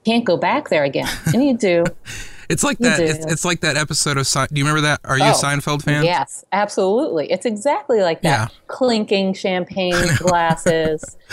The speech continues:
Speaker 1: eating real ice cream out of a bowl with, like, silverware.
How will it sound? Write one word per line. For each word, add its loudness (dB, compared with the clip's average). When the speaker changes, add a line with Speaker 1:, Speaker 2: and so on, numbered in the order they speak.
Speaker 1:
eating 2
real 2
ice 0
cream -4
out 0
of 2
a -2
bowl 2
with, 0
like, -4
silverware. 0